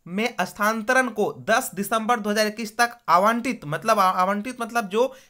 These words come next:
कॉलेजें आपको मिले हुए हैं अभी फिलहाल में, "एनएसटीआई and आईटीओटी को रिपोर्ट करना चाहिए।" मतलब जो कॉलेजें आपको मिला है उसको आपको रिपोर्ट करना चाहिए,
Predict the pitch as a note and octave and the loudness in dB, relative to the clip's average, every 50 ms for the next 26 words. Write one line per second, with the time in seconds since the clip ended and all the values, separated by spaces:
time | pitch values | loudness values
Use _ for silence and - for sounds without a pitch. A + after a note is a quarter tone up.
0 | _ - - G3 G3 G#3+ A3+ A#3+ A#3+ A3 A3 A3 - A#3+ A3 A3 A#3 C4 C4+ B3 | _ -2 0 2 2 2 2 4 4 2 2 2 0 -2 0 2 4 4 4 4
1 | A#3+ A#3 A3+ G#3 E3 - - - F3+ F3 G3+ A3 G#3 - G#3+ G3 G3+ A3 A3 A#3+ | 4 2 0 0 0 -2 -2 -4 -2 -2 -2 -4 -4 -4 0 2 2 2 2 0
2 | C4 C#4 - - _ - - _ _ _ _ D3+ E3+ G#3 G#3 G#3 - C#4 C4 B3+ | -2 -4 -6 -12 _ -20 -20 _ _ _ _ -4 -2 -2 -2 -4 -2 2 4 4
3 | B3 B3+ B3+ B3+ - - F#3 F#3+ G#3 G#3 A#3+ B3+ A#3+ A#3 G3+ B3 A#3+ A#3+ A#3 G3 | 4 4 2 0 0 2 2 4 2 2 -2 -4 -4 -4 -4 -6 -4 -2 0 0
4 | G3+ G3+ G#3+ A3+ A3 A3 - G#3 F#3+ F#3 F#3+ F#3+ F3+ - E3+ C#3 C3+ B2+ A2+ G2+ | 0 0 0 0 -2 0 0 -2 0 2 2 0 0 0 0 -2 -2 -4 -8 -12
5 | - - C#3 F3 - A#3+ B3 A#3 F#3 G#3 A#3+ A#3+ A#3 A3+ G#3 G3+ G#3 A3+ A#3+ A3 | -10 -10 -10 -8 -4 -2 -2 -2 0 -2 -2 -2 -2 -2 -2 -2 0 0 0 0
6 | G#3 G#3 - A#3+ A#3 G3+ F#3+ G3 G3+ G3+ A3 B3 C4+ C4 - - - _ _ - | 0 0 -2 -6 -6 -2 -2 0 0 2 0 0 -2 -2 -8 -20 -20 _ _ -8
7 | F3+ F#3 - - - C4 C4+ C4+ - G3 F#3+ G3 G3 - - B3 A#3+ G#3 G#3 G#3+ | -6 -6 -6 -4 -2 -2 -2 2 4 6 6 6 4 2 0 0 0 0 0 -2
8 | A3 A3 G#3+ - G3+ F#3+ G3 A3 A3+ G#3 A#3 A3+ A3 G#3+ B3+ C4+ C4 | -2 -2 0 0 0 2 2 0 0 2 2 0 0 0 -2 -4 -4